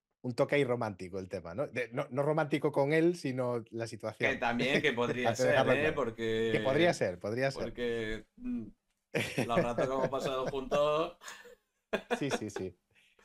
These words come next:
Speaker 1: Pues,
Speaker 2: esa
Speaker 1: em,
Speaker 2: Blendiveria y esos eventos. Sí, sí, sí.
Speaker 1: Totalmente. Pues, pues yo, eh, Daniel Martínez Lara es un referente porque, por casualidades, lo que hablábamos antes, por casualidades,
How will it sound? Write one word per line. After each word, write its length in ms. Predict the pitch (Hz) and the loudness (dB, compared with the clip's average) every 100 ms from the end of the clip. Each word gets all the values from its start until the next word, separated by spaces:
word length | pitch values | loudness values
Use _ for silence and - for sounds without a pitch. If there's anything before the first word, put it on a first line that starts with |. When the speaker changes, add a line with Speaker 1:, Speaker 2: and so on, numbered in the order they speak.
| _ - | _ 2
Speaker 1:
Pues, 280 | 135 131 - | 2 2 0
Speaker 2:
esa 280 | 131 127 120 | 4 6 6
Speaker 1:
em, 40 | |
Speaker 2:
Blendiveria 800 | 131 127 120 120 127 131 131 123 | 4 2 0 0 2 0 0 -2
y 80 | 120 | -4
esos 280 | 120 117 113 | -6 -6 -6
eventos. 500 | 110 113 117 131 - _ _ _ _ _ _ _ _ | -8 -10 -12 -14 -18 _ _ _ _ _ _ _ _
Sí, 220 | 113 117 | -4 -2
sí, 140 | 123 110 | -2 -2
sí. 160 | 98 | -6
Speaker 1:
Totalmente. 240 | 92 90 - _ | -10 -14 -16 _
Pues, 300 | - 139 135 | -2 -2 -2
pues 220 | 107 131 127 | -2 -2 2
yo, 120 | 175 | 2
eh, 440 | 185 123 127 120 107 | 0 -2 0 -2 -2
Daniel 260 | 113 131 175 | -4 -2 0
Martínez 360 | 196 170 151 | -2 0 0
Lara 400 | 160 156 147 - - | 2 2 0 -6 -12
es 160 | 131 | -8
un 100 | 160 | -8
referente 540 | 151 147 139 147 151 156 | -8 -6 -4 -4 -4 -8
porque, 960 | - 127 117 - - 120 117 113 - _ _ _ _ _ | -2 -2 -2 -8 -4 -2 0 -2 -6 _ _ _ _ _
por 160 | - 123 | -6 -2
casualidades, 680 | 127 117 120 123 156 127 117 | -2 -2 0 4 4 2 -2
lo 80 | 110 | -2
que 80 | 110 | -2
hablábamos 380 | 135 139 120 | 0 -4 -4
antes, 280 | 147 127 123 | -6 -4 -8
por 140 | - 110 | -8 -6
casualidades, 760 | 113 110 113 131 139 139 - | -2 -2 2 2 2 0 -8